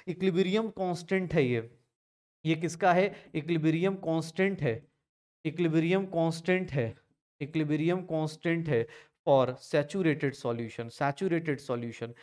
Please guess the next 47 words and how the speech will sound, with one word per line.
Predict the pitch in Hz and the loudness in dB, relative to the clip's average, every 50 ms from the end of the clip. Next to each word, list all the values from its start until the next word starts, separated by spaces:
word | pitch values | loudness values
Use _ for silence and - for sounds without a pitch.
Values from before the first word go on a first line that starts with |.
| - - _ _ - | -20 -20 _ _ -2
saturated | 151 151 151 - 208 202 190 180 175 185 170 | -2 -2 -2 -2 -2 0 0 0 0 -2 -4
solution | - - 160 151 151 147 147 - 160 156 | -2 -2 -2 0 -2 -2 -2 -4 -4 -2
का | 151 - 120 | 0 0 0
ये | 120 120 131 131 | 0 0 -2 -2
इक्विलिब्रियम | 131 131 131 135 131 127 131 131 135 143 147 143 | -4 -4 -4 -4 -4 -2 -2 -2 -2 -4 -4 -6
कांस्टेंट | 147 143 123 123 120 - - - 135 127 123 - | -6 -8 -8 -8 -8 -8 -6 -6 -6 -6 -6 -6
लिख | 120 117 110 - 123 | -8 -8 -8 -8 -8
रहे | 113 113 | -8 -8
हैं, | 113 107 _ _ - _ _ _ - | -8 -10 _ _ -20 _ _ _ -8
ठीक | - 131 113 | -6 -4 -2
है। | 131 127 117 - - - _ | -2 -4 -4 -6 -12 -20 _
तो | - | -10
केएसपीएस | 143 - 160 160 156 - - - 180 160 147 143 - - - _ - | -2 0 2 2 0 -2 -2 0 2 4 4 2 0 -4 -14 _ -6
कोई | - 254 285 311 302 | 0 2 4 4 4
भी | 311 277 | 4 2
सॉल्ट | 220 - 226 196 185 170 147 170 | 2 4 4 4 4 4 2 0
हो, | 165 | 0
मान | 156 165 180 208 220 | 0 2 2 2 2
लो | 220 214 220 | 2 2 2
ए | 214 185 190 196 | 2 2 0 0
टू | 185 190 - - | 0 0 -4 -2
बी | 202 196 214 208 | -2 0 -2 -2
थ्री | - - 202 202 | -2 -2 -4 -2
सॉल्ट | 196 - 185 170 165 165 165 | -2 0 2 4 4 4 2
है | 151 135 | 0 0
ना, | 131 135 135 123 - - - _ - | 0 -2 -4 -4 -6 -12 -20 _ -2
ए | 180 180 190 | 0 0 0
टू | 185 - 240 233 | 2 0 -2 0
बी | 190 208 202 | 0 0 -2
थ्री | - 208 214 196 | 0 -2 -2 -2
सॉल्ट | - - 175 165 160 156 - | -2 0 2 2 2 2 2
है | 147 123 120 | 0 0 0
तो | 120 147 | -2 -2
ये | 147 151 175 | -2 0 0
डिसोसिएट | 180 156 170 151 - 185 156 - 180 170 180 185 185 180 | 0 -2 -4 -6 -6 -6 -6 -4 -2 0 2 2 2 2
हो | 156 151 | 0 0
जाएगा | 131 131 123 120 120 113 120 120 120 - - - - _ - | 0 2 2 2 0 0 0 -2 -2 -4 -8 -20 -20 _ -2
A | 180 190 202 208 208 | 2 4 4 2 2
plus | 202 180 175 175 - - | 0 0 0 0 0 -2
थ्री | _ - 175 180 180 | _ -6 -4 -2 -2
में | 170 147 123 120 120 - - _ - | -2 -2 -4 -6 -6 -10 -14 _ -6
टू | - 175 156 135 127 120 - | -6 -4 -4 -4 -8 -8 -4
प्लस | 156 160 165 160 - - _ _ - _ _ _ _ _ _ - | 0 0 0 0 0 -4 _ _ -20 _ _ _ _ _ _ -2
B | 175 190 196 | 0 2 2
minus | 185 170 170 165 165 170 156 143 139 143 - - - - _ - | 2 2 2 2 2 0 0 -2 -4 -6 -10 -18 -20 -20 _ -4
टू | 190 190 190 | -2 0 0
में | 170 151 123 117 117 | 0 -2 -2 -4 -6